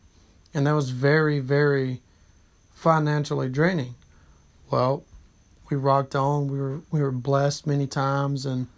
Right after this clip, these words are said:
I was promoted to corporal, and things got easier, and children got older, and boom, pregnant again. Oh, Lord, what is it this time? You know, is it gonna be twins? Is it gonna be triplets? Is it gonna be more?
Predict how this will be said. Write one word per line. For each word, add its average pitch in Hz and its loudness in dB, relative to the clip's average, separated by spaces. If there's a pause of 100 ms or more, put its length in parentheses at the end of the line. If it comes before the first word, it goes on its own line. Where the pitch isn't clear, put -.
(460)
I 147 -4
was 135 -4
promoted 139 -2
to 135 -6
corporal, 143 0
and 131 -4 (540)
things 170 6
got 156 2
easier, 151 0
and 123 -6 (800)
children 147 0
got 139 2
older, 139 0
and 127 -4 (800)
boom, 135 4 (920)
pregnant 160 0
again. 127 -4 (1120)
Oh, 147 -2
Lord, 135 -2
what 143 2
is 143 2
it 135 -6
this 135 -2
time? 131 -6
You 131 -4
know, 131 -4
is 131 -6
it 135 -4
gonna 131 -4
be 127 -8
twins? 160 0
Is 147 -10
it 139 -12
gonna 139 -6
be 135 -12
triplets? 165 -2
Is 151 -10
it 147 -2
gonna 139 -4
be 135 -6
more? 170 2